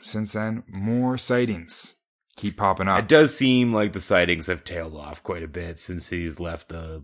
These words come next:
Speaker 2: popular culture.
Speaker 1: Well,
Speaker 2: Like,
Speaker 1: he's old now, <laughs> but
Speaker 2: you know, people are seeing Tupac left, right, and center, but <laughs> people are not really seeing Richie Edwards <laughs> anymore.
Speaker 1: Well, there, at first there was a man who claims to have seen Richie in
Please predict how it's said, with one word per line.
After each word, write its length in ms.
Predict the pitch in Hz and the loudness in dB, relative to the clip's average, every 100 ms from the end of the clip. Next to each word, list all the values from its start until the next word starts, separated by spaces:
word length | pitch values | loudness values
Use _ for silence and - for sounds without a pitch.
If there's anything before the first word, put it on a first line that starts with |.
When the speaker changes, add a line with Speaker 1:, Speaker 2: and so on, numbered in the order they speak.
| - | -6
Speaker 2:
popular 420 | 85 82 82 80 | -4 -4 -8 -14
culture. 340 | 78 82 131 139 | -12 -12 -8 -8
Speaker 1:
Well, 80 | 143 | -6
Speaker 2:
Like, 100 | 143 | -4
Speaker 1:
he's 140 | 135 | -2
old 360 | 131 147 151 139 | 2 4 4 4
now, 500 | 143 123 - - 87 | 4 4 2 0 -2
<laughs> 40 | 92 | -2
but 160 | 90 - - - 110 | -2 -4 -14 -2 6
Speaker 2:
you 60 | |
know, 180 | 123 123 | 8 8
people 280 | 98 175 139 | 6 6 6
are 60 | |
seeing 280 | - 120 98 | 8 6 4
Tupac 480 | - 113 - 92 87 | 2 0 4 6 6
left, 200 | 98 85 | 2 2
right, 160 | 98 85 | 2 2
and 100 | 80 | 2
center, 460 | 98 82 78 78 _ _ - _ _ - | 2 2 0 -6 _ _ -20 _ _ -8
but 200 | 107 120 | -4 0
<laughs> 20 | 95 | 8
people 420 | 147 127 131 123 | 8 8 6 6
are 120 | 110 | 6
not 220 | 113 82 95 | 4 2 2
really 220 | 98 95 | 2 2
seeing 280 | - 98 90 | 2 2 2
Richie 340 | 90 - 90 | 0 -2 -8
Edwards 360 | 90 90 90 87 | -8 -6 -6 -4
<laughs> 40 | 98 | -4
anymore. 380 | 90 - - - _ | -6 -8 -12 -12 _
Speaker 1:
Well, 300 | 120 117 135 | 2 6 8
there, 220 | 151 151 135 | 8 8 6
at 100 | - | 4
first 260 | 156 170 | 4 6
there 100 | 160 | 4
was 140 | 156 151 | 4 2
a 40 | |
man 260 | 151 151 151 | 2 2 0
who 80 | |
claims 280 | - 143 143 | 0 0 0
to 40 | 139 | 0
have 60 | |
seen 180 | 135 143 | 0 0
Richie 440 | 135 135 139 135 113 | 0 0 0 0 2
in 300 | 117 113 | 4 2